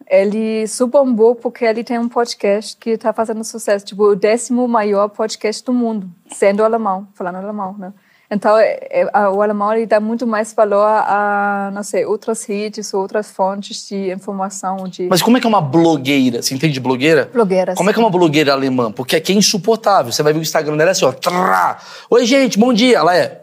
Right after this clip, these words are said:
Speaker 2: "Acordei, acabou." <laughs> É assim.
Speaker 1: É, tipo, "Não, não quero me mostrar hoje."
Speaker 2: É, ele mostra pra lá, "Fala, galera, não vou mostrar minha cara, mas vocês estão me seguindo."
Speaker 1: Não, eu acho que a gente tem, a gente tem,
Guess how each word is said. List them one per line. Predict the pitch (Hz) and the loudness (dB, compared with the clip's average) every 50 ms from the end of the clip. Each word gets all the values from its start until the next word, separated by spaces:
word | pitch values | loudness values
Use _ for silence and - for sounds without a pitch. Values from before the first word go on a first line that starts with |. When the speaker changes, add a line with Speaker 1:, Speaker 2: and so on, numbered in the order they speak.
| - _ _ - | -20 _ _ -4
Speaker 2:
"Acordei, | - 151 - 202 196 170 165 135 110 90 - - - - | -4 -2 0 0 2 2 2 2 0 -2 -10 -18 -8 -2
acabou." | - 165 156 - | -2 0 0 0
<laughs> | 151 156 147 165 240 - - 262 - - 202 - 214 - - - - - - - 170 175 170 - 170 147 | 0 0 2 2 2 2 2 0 -2 -2 -6 -4 -6 -6 -6 -6 -8 -6 -4 0 2 2 2 2 2 0
É | 151 | 2
assim. | - - 254 | 2 2 4
Speaker 1:
É, | 247 247 254 240 | 4 4 4 2
tipo, | 220 - 247 190 - 214 208 202 | 2 0 -4 -4 -2 -2 -2 0
"Não, | 196 196 180 - | 0 -2 -2 -2
não | 208 220 233 | 0 -2 0
quero | - 262 247 | 2 2 2
me | 233 220 | 2 2
mostrar | 220 233 - - 226 220 214 | -2 -4 0 2 4 4 4
hoje." | 196 190 180 - - 196 - - - | 4 2 -2 -4 -6 -6 -6 -4 -2
Speaker 2:
É, | 190 240 233 233 185 185 151 - - 233 - - - - - 135 - | 0 0 2 2 0 0 0 0 0 -2 -2 -4 -8 -10 -10 -6 0
ele | - | 2
mostra | 156 165 175 180 - - | 2 4 4 2 2 0
pra | - 220 180 175 | 2 2 4 4
lá, | 170 170 165 | 4 4 4
"Fala, | 135 196 196 208 202 | 4 2 4 4 4
galera, | 196 202 202 202 208 208 208 208 208 - 214 202 202 - - - - | 4 4 6 6 6 6 6 6 6 4 4 2 0 -8 -12 -4 0
não | 160 180 | 2 2
vou | 202 208 | 4 4
mostrar | 214 185 - 208 | 2 2 2 2
minha | 202 196 196 | 2 0 0
cara, | 190 - 190 190 202 202 202 196 196 | 2 4 4 4 6 6 4 4 4
mas | 185 190 180 | 4 2 2
vocês | 180 | 2
estão | - 202 | 2 2
me | 190 180 | 2 0
seguindo." | - - 175 160 180 202 196 196 - - - - - | -2 -2 -2 0 0 0 -2 -4 -8 -20 -10 -4 0
Speaker 1:
Não, | 277 | 2
eu | 262 254 | 2 2
acho | 247 - | 2 0
que | - 277 262 - - - | -2 -4 -4 -4 -4 -2
a | - - 247 | -2 0 2
gente | 226 240 247 240 - | 2 0 -2 -2 -4
tem, | - 208 202 208 220 226 - | -4 -4 -4 -4 -6 -8 -12
a | |
gente | 196 - 196 190 190 - | -12 -12 -10 -10 -12 -12
tem, | - 175 170 180 190 | -14 -14 -14 -14 -14